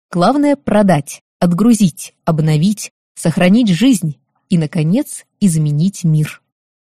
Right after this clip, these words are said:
Сегодняшние команды стремятся поставлять своим клиентам товары и услуги высочайшего качества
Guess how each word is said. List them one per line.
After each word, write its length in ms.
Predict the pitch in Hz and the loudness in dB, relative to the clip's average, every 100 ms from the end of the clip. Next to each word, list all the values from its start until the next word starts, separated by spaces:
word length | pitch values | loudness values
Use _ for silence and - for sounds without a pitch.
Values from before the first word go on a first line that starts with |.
| _ _ _ _ _ _ | _ _ _ _ _ _
Сегодняшние 680 | - 185 247 240 214 214 208 | -4 2 4 4 2 0 2
команды 500 | 202 220 277 175 151 | 2 4 4 2 -2
стремятся 520 | - 185 233 285 269 | 0 2 4 2 0
поставлять 480 | 240 - 220 247 269 | -2 0 0 2 0
своим 260 | 214 202 190 | 2 2 2
клиентам 560 | 202 196 240 220 196 | 2 2 2 2 0
товары 380 | 170 170 214 202 | 0 0 2 2
и 160 | - 170 | 0 -2
услуги 500 | - 254 277 262 254 | 0 0 0 0 0
высочайшего 760 | 196 220 214 - 294 - 254 247 | -2 0 -2 0 0 0 0 0
качества 580 | 226 - - - 143 | 0 0 -4 -8 -8